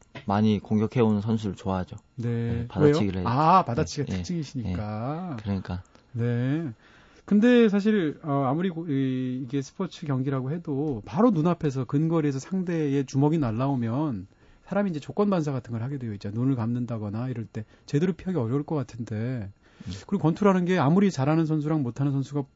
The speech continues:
Speaker 2: 부딪혀도 이쪽에서 스무 번 때리는데 상대방은 한 대도 못 때리진 않잖아요.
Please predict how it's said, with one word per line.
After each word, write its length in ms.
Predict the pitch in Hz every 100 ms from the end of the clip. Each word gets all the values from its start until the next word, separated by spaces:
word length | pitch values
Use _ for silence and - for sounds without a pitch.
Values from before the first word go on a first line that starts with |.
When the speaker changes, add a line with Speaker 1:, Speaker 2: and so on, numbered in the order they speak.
| _ -
Speaker 2:
부딪혀도 580 | 120 131 135 117 185 233 _ _ - -
이쪽에서 320 | 156 214 185
스무 280 | - 240 247
번 140 | 226
때리는데 340 | 208 196 175 160
상대방은 400 | 160 190 180 170
한 100 | 214
대도 160 | 254
못 160 | 233 165
때리진 280 | 156 147 165
않잖아요. 540 | 113 - 104 95 90